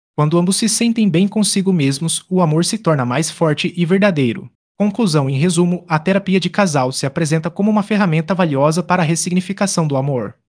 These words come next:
Ao aprimorarmos nossa comunicação, superarmos conflitos e redescobrirmos a intimidade,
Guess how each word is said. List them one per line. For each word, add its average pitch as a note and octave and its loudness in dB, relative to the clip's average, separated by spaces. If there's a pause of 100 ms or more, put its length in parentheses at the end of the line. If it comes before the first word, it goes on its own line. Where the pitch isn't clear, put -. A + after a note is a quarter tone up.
(120)
Ao A#2+ 2
aprimorarmos D#3+ 0
nossa D3+ -2
comunicação, F#3 -2 (160)
superarmos F3 -2
conflitos D#3+ -4
e G3 -2
redescobrirmos F3+ -2
a F#3 2
intimidade, D#3 0